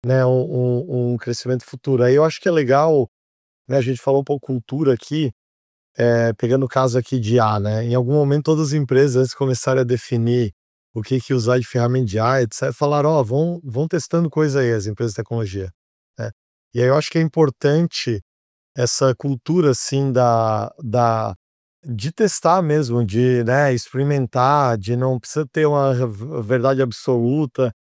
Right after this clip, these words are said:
né? Eu acho que esse tipo de coisa, é, ele ajuda.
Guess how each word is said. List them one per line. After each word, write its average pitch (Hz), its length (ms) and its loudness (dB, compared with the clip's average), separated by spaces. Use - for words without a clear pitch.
né? 123 80 -2
Eu 139 40 2
acho 143 140 -4
que 160 80 -4
esse - 140 -10
tipo 156 260 -10
de 139 140 -6
coisa, 147 680 2
é, 127 320 -2
ele 143 140 2
ajuda. 131 480 0